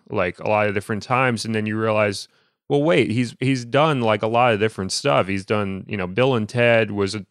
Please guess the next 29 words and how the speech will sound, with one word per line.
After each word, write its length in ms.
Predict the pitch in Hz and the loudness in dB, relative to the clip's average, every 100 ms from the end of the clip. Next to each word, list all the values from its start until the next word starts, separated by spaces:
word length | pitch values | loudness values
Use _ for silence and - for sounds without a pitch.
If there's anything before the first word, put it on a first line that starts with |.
| _ | _
completely 520 | 113 104 127 113 110 | -8 -4 -4 -2 0
different 360 | 107 113 104 | 0 -2 -4
vibe 360 | 101 101 104 107 | 0 2 2 0
from 420 | - 101 92 90 - _ _ | -4 -6 -4 -8 -12 _ _
The 100 | - | -6
Matrix, 760 | 98 104 120 - 117 110 - - | -2 0 0 0 0 0 -4 -6
and 240 | 95 92 | -6 -6
The 40 | 92 | -4
Matrix 600 | 110 156 - 113 - - | -2 -2 -2 -6 -6 -8
was 180 | 101 104 | -6 -8
a 60 | |
completely 360 | - 104 107 104 | -10 -6 -4 -2
different 380 | 107 117 117 - | -2 -2 -6 0
vibe 320 | 110 117 117 | 2 2 0
from 360 | 127 123 123 | -4 -2 -4
John 320 | 117 120 127 135 | -2 0 0 0
Wick 280 | 151 117 | 0 0
and 100 | 104 | -2
all 180 | 98 107 | -2 -2
that, 340 | 123 139 107 - | 2 2 2 0
but 160 | 101 | -4
he 160 | 95 110 | -4 -4
gets 280 | 117 110 - | -2 -2 -4
this 220 | 110 - | -4 -4
weird 300 | 110 113 107 | -2 -2 0
reputation 680 | 110 110 107 107 110 - 101 | -2 -2 -6 -2 -2 -4 -6
as, 140 | 87 | -2
like, 180 | 98 87 | -4 -4
wooden 540 | 101 101 110 107 90 | -2 -2 0 -2 -6